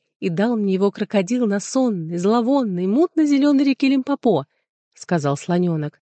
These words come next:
«Я завел с ним разговор о том, что он кушает за обедом,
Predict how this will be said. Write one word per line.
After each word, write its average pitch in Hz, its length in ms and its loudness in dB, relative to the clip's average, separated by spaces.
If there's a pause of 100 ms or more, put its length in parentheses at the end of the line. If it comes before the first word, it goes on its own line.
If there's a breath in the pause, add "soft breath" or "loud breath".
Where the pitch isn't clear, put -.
(360)
«Я 285 200 -2
завел 285 300 2
с - 80 -12
ним 269 140 0
разговор 277 480 0
о 277 60 0
том, 330 340 0 (160)
что - 320 -2
он 311 140 4
кушает 302 440 -2
за 285 140 0
обедом, 151 480 0